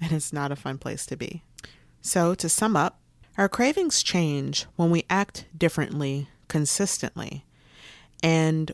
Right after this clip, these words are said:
when those different behaviors lead to positive feedback for ourselves,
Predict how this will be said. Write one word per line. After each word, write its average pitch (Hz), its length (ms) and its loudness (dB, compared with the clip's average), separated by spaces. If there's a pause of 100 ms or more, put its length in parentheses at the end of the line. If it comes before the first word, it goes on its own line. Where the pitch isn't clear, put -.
when 180 340 4
those 185 260 2
different - 580 0
behaviors 151 960 -4 (600)
lead 175 440 2
to 147 580 0 (240)
positive 170 640 2
feedback 175 560 -2
for 135 140 -4
ourselves, 127 760 -6